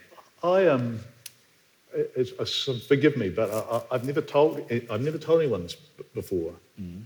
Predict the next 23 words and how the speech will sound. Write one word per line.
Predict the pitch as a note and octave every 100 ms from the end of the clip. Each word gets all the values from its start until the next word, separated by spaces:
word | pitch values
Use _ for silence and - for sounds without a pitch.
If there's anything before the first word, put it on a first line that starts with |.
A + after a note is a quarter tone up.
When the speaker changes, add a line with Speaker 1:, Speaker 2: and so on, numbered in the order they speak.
| -
Speaker 1:
But | B2+ A#2+
Speaker 2:
You're | A2
Speaker 1:
I |
Speaker 2:
responsible | G#2+ - A#2+ A#2+ - A#2
for | A#2
the | A#2
earthquake. | B2+ C#3 B2+
Speaker 1:
No, |
fuck. | G#2+ - B2+ A#2+ - - - - - - - - - - - G#2+ A2 A2 - - - - -
No, | E3+ E3
but, | D3 D3 D3
uh, | D3+ C#3+ C#3 -
it | D3
happened, | C3+ G#3 A#3 A2 D#2+ A2 - - -
and, | C3 B2+ - -
and | C3 B2+
I | D3
just | D#3+ D3+
went | B2+
straight | - C3+
to | -
the | C3
airport. | D3+ G#2+ E2